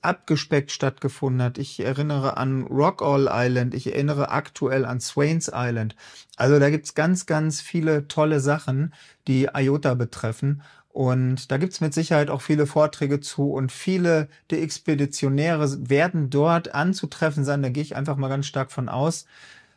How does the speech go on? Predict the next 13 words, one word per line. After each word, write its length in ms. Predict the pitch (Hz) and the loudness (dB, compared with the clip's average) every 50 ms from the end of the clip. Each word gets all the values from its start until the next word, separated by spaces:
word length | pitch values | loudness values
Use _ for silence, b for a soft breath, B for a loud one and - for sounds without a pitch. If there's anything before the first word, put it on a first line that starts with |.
| B | B
Leute, 360 | B 131 135 160 - - 160 139 | B 4 4 4 2 0 -2 0
die 280 | 127 143 139 139 - | 0 2 2 2 2
Inseln 380 | - 151 170 175 160 156 147 139 | 0 0 0 2 2 2 2 0
aktiviert 640 | - - - - - 147 127 131 143 160 160 - - | -2 -4 -4 -4 -4 -2 -2 0 0 0 0 0 0
haben 360 | 139 143 135 135 143 139 - | 0 2 2 0 -2 -6 -4
und 220 | 143 143 139 139 | -2 -2 -2 -2
für 200 | - - 139 139 | -2 0 -2 0
uns 340 | - 170 185 202 202 196 - | 2 2 2 2 2 0 -2
Funkamateure 840 | - - 165 165 160 - 143 139 139 143 143 - 143 143 131 131 135 | -2 -2 -2 -2 0 -2 -2 -2 -2 -2 -2 0 0 0 0 0 -2
in 100 | - 127 | -4 -4
der 100 | 120 120 | -4 -2
ganzen 360 | 117 117 131 139 - - 127 | -2 -2 -4 -4 -4 -6 -4
Welt 340 | 123 120 120 127 131 - - | -2 -2 -2 -2 -2 -4 -10